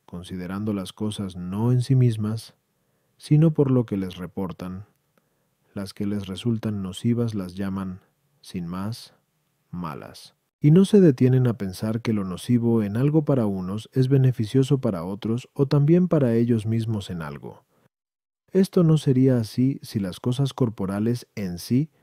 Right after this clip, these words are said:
mismas fueran malas y nocivas. Tri-, las criaturas por sí mismas no alejan de Dios, sino que conducen a Él, porque, como se dice en Rom uno veinte, "Lo invisible de Dios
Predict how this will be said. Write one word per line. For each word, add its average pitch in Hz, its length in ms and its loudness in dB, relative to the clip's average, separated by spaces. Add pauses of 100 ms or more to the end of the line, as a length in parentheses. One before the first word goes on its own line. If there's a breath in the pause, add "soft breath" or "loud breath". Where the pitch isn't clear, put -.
(260)
mismas 120 460 0
fueran 120 280 -2
malas 120 340 -4
y 117 40 -6
nocivas. 120 540 -4 (420)
Tri-, 131 280 -2 (400)
las 135 200 0
criaturas 160 560 4
por 113 220 -4
sí 117 160 -2
mismas 113 580 -4
no 127 360 0
alejan 117 420 -2
de 92 120 -8
Dios, 78 440 -14 (240)
sino 143 340 4
que 139 140 2
conducen 131 560 0
a 82 140 -10
Él, 69 240 -14 (440)
porque, 90 460 -12
como 90 300 -14
se 95 140 -10
dice 110 460 -6
en 90 180 -10
Rom 101 360 -8 (120)
uno 120 280 0
veinte, 73 440 -16 (840)
"Lo 120 160 0
invisible 143 540 0
de 151 120 2
Dios 95 460 -8